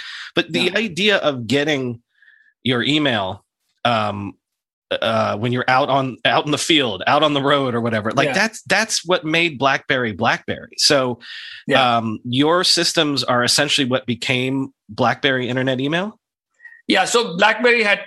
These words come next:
Speaker 2: two email systems. Uh, one was the original corporate email system that allowed you to access your Exchange, uh, or Lotus Notes email.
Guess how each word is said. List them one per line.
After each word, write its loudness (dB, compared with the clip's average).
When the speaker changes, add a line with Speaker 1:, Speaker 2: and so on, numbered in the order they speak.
Speaker 2:
two 0
email 2
systems. -4
Uh, 2
one 0
was 2
the 0
original -2
corporate 2
email -2
system -2
that 2
allowed 2
you -2
to 0
access 0
your 0
Exchange, -2
uh, 0
or 0
Lotus -2
Notes 0
email. -2